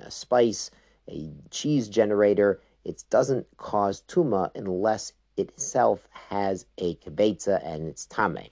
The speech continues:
So this is the opinion of Beit Hillel. It's amazing, Rabbosai, this is the Limud Mishnayot for Simchat Torah. Baruch Hashem, we are so blessed today. We have books, we have shirim, we have podcasts, we have videos, we have so much Torah,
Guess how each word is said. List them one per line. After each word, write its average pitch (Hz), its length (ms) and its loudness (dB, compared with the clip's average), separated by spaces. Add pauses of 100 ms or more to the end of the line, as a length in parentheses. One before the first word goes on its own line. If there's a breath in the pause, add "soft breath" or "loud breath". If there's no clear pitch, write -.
(140)
So - 140 -18
this 117 180 2
is 95 80 -4
the 98 140 0
opinion 87 520 -4
of 78 300 -8
Beit 85 200 -4
Hillel. 95 180 0
It's 92 180 -6
amazing, 123 320 2
Rabbosai, 101 480 2
this 117 240 -2
is 95 240 -4
the 104 260 -2 (360 soft breath)
Limud 123 320 6
Mishnayot 98 720 0
for 110 260 4
Simchat 92 540 -2
Torah. 82 360 2 (720 soft breath)
Baruch 120 300 8
Hashem, 95 260 0
we 95 140 2
are 92 100 0
so 117 220 4
blessed 95 340 0
today. 87 320 0
We 92 160 -4
have 76 280 -12
books, - 380 2
we 98 140 -8
have 80 140 -8
shirim, 101 420 2
we 82 120 -4
have - 120 -12
podcasts, 104 580 0
we 90 100 -2
have 80 100 -4
videos, 110 320 4
we 98 80 0
have 82 80 -8
so 123 340 0
much - 480 -6
Torah, 101 400 4